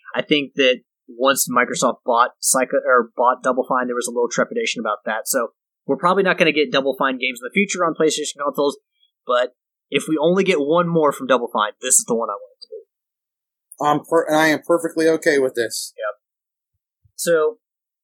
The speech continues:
Speaker 1: and, and one last thing to note: this, this, this is not pertinent to PlayStation,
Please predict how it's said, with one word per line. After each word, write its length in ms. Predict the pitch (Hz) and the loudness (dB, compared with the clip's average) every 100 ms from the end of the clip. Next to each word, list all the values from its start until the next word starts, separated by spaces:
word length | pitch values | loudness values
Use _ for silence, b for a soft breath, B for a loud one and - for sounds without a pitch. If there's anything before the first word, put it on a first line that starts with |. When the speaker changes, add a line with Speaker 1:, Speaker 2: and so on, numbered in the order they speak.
| _ _ _ - | _ _ _ -2
Speaker 1:
and, 200 | 156 160 | -2 0
and 180 | 160 170 | 0 2
one 140 | 214 | 2
last 180 | 202 185 | 4 2
thing 140 | 190 | 2
to 60 | 160 | 2
note: 240 | 139 139 135 | 2 2 2
this, 160 | 151 | 0
this, 220 | - 147 | 0 0
this 220 | 156 143 151 | 0 -4 -2
is 120 | 139 | 0
not 220 | 151 139 _ | 2 2 _
pertinent 400 | - 160 135 131 - | -2 0 -2 -6 -4
to 120 | 139 | -2
PlayStation, 640 | - 156 - 131 - 120 | 2 2 4 0 -2 -10